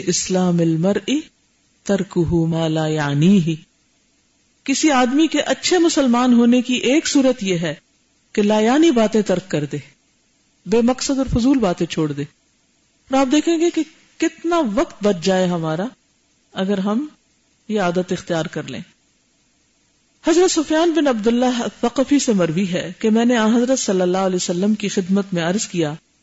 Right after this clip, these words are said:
کہ "یا رسول اللہ، اسلام کے بارے میں ایسی بات مجھے بتلا دیجیے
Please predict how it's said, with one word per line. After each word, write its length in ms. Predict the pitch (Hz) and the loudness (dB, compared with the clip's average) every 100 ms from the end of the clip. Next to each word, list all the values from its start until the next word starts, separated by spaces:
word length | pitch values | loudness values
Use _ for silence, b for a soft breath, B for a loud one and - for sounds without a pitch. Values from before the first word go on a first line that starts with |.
| _ _ _ | _ _ _
کہ 100 | - | -2
"یا 160 | 220 220 | 2 2
رسول 320 | 214 - 208 | 2 2 2
اللہ، 360 | 170 165 170 190 - - _ | 2 2 0 -2 -8 -20 _
اسلام 420 | 196 202 196 220 | -6 -2 2 2
کے 120 | 214 | 2
بارے 300 | 185 165 165 | 0 0 0
میں 160 | 175 151 - _ _ _ _ | -2 -4 -8 _ _ _ _
ایسی 340 | 233 247 - | -2 0 2
بات 320 | 311 247 247 226 | 2 2 2 2
مجھے 220 | 214 233 | 4 2
بتلا 380 | 190 190 175 190 | 0 0 0 0
دیجیے 340 | 175 170 165 | 0 -4 -6